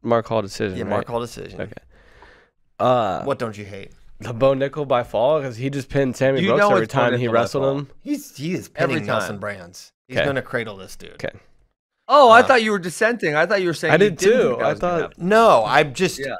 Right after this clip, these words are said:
Speaker 2: it's just funny. I mean, I know Miles Martin and Bo Nickal are
Speaker 1: Right.
Speaker 2: very different wrestlers, but, like, eh, you, you know,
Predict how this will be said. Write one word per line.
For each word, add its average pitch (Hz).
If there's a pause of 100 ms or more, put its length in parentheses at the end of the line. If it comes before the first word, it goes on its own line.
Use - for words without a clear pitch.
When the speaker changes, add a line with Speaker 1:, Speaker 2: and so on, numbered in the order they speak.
(120)
Speaker 2:
it's 151
just 160
funny. 139 (160)
I 139
mean, 135
I 139
know 143
Miles 127
Martin 123
and 107
Bo 113
Nickal 113
are 107
Speaker 1:
Right. 98
Speaker 2:
very 110
different 98
wrestlers, 101
but, 82
like, 85 (1000)
eh, 107
you, 107 (500)
you 113
know, 98